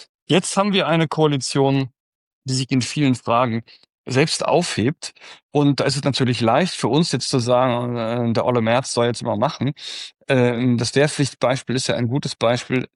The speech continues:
Die Wehrpflicht wird mit der S P D in dieser Legislatur nicht kommen. Da kann sich Friedrich Merz auf den Kopf stellen und noch so argumentieren. Ähm, wir werden ja auch eine Anhörung haben, äh, zum Wehr-, Wehrdienstgesetz. Äh, da können die Experten sagen, was sie wollen. Das wird natürlich nicht passieren.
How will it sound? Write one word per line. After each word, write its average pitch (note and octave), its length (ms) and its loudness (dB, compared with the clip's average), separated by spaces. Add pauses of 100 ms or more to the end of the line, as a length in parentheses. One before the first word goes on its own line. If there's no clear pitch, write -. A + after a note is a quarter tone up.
Die B2 280 -4
Wehrpflicht B2 460 0
wird C3+ 140 0
mit C3+ 140 -4
der G2+ 100 -2
S C3 140 -4
P A#2 140 -2
D A#2+ 320 0 (480)
in C#3 100 0
dieser B2+ 180 2
Legislatur C#3 480 0
nicht B2+ 200 -2
kommen. D3 280 -2
Da A2+ 80 -6
kann B2+ 220 0
sich A#2 120 -4
Friedrich B2+ 300 -6
Merz B2 220 -4
auf G#2+ 80 -8
den G#2+ 100 -4
Kopf - 220 -2
stellen G2 400 -2 (280)
und B2 120 0
noch D3 160 2
so - 180 0
argumentieren. G#2+ 800 -2 (540)
Ähm, A#2 560 2
wir A2+ 100 2
werden C3+ 160 4
ja B2+ 80 2
auch A#2+ 140 -4
eine A#2 180 2
Anhörung C3+ 500 2
haben, B2+ 420 0 (420)
äh, C3 160 0
zum A#2 280 0
Wehr-, B2 160 2 (320)
Wehrdienstgesetz. C3 1120 0
Äh, A#2 160 -2
da A2+ 140 0
können B2 400 0
die A#2 80 0
Experten A#2 460 -2
sagen, A2+ 220 2
was G#2+ 120 -6
sie G#2+ 160 -2
wollen. C3 260 2
Das A2 200 -8
wird - 100 -8
natürlich B2 340 -6
nicht B2+ 160 -6
passieren. A2 400 -4